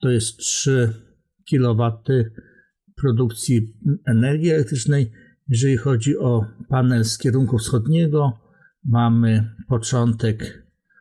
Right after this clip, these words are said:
o godzinie szóstej rano, bardzo słaby, bardzo niski, o ósmej pojawia się większa produkcja i ciągnie się do godziny dziewiętnastej. Po zsumowaniu tych produkcji uzyskaliśmy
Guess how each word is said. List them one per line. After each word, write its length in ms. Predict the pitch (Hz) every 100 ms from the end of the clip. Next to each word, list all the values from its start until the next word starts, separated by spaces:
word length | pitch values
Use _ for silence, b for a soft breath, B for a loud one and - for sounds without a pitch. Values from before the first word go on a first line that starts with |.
| b -
o 160 | 123
godzinie 920 | 120 113 113 120 123 127 120 113 107
szóstej 680 | 107 - 131 - - 113 104
rano, 640 | 110 143 170 165 156 151 - _ _ _ B B B
bardzo 520 | 143 131 131 113 123
słaby, 540 | 110 - 151 156 156 143
bardzo 380 | 123 113 107 110
niski, 520 | 143 143 - 147 -
o 100 | 127
ósmej 500 | 139 127 110 113 107
pojawia 420 | 113 110 110 110
się 320 | 113 117 98 - B B B -
większa 340 | 139 156 156
produkcja 640 | 127 147 151 165 - 226
i 200 | 453 233
ciągnie 400 | - 170 160 151
się 100 | 120
do 100 | 123
godziny 260 | 120 113 117
dziewiętnastej. 720 | 104 104 107 98 87 - 107 - - - _ b b b
Po 120 | 175
zsumowaniu 840 | 170 - 160 156 135 151 143 143 113
tych 560 | - 135 110 - - - -
produkcji 840 | 131 117 165 165 - - 147 - _
uzyskaliśmy 1080 | - 151 139 120 - 139 139 123 131 120 120